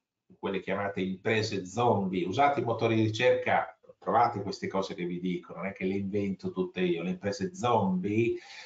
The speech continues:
sono quelle imprese che di fatto riescono a sopravvivere, non efficienti, un po' arcaiche, antiche, che riescono a sopravvivere per il fatto che gli oneri finanziari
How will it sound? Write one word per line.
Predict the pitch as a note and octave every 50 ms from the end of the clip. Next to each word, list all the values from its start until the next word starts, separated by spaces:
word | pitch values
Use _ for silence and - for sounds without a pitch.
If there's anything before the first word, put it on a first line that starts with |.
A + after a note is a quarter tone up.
| - -
sono | - - A2+ A2 A2
quelle | G#2+ G#2+ A2 A2
imprese | A2 G#2+ A2 A2+ A#2 B2 A#2+ A#2 A2 - -
che | - G2 G2 F#2+ F#2+ F#2 F#2 F#2 F#2 -
di | G#2 G#2 G2+
fatto | - - A#2 A2+ A2+ A2+ A2+ - - G2+ F#2+
riescono | F#2+ A2 A#2 A#2 A2+ - G2+ G2 -
a |
sopravvivere, | - - G#2 G2+ - G2+ G#2 G2+ - - A2 A2 G#2 G2 F2 F#2 G2 G2+ G2+ A2 A2 A2+ B2 B2+ B2 - _
non | A2+ A2 A2+ A2+ C3 C3 C3 B2+ B2 A2+
efficienti, | G#2+ - - - G#2+ - - - A#2 A2+ G#2+ G#2 F#2+ F2+ F2 - - _ -
un | F2+ F2+ F#2
po' | - G#2+ G#2+ G#2
arcaiche, | G2+ G2+ - - - A2 G2+ G2 F#2+ G2 F#2+ - - G2+ G2+
antiche, | G2+ G2+ G2+ - G#2+ G2+ G2 F#2 - - G#2 G#2 G#2
che | - G2+ G2
riescono | G#2+ A2 G#2+ - - G2+ G2+
a | -
sopravvivere | - - - - G#2 G2+ G2+ G#2+ G#2+ G#2+ G#2+ G#2 G#2
per | - F#2+ F#2
il | F#2 -
fatto | - G#2 G#2 G#2 - - F#2+
che | F#2 F#2+
gli | G2 G2
oneri | G2+ G2+ G2 F#2+ F#2+ -
finanziari | - G2 F#2+ G2 G2 - - - G#2+ G#2+ G#2 G2 - - -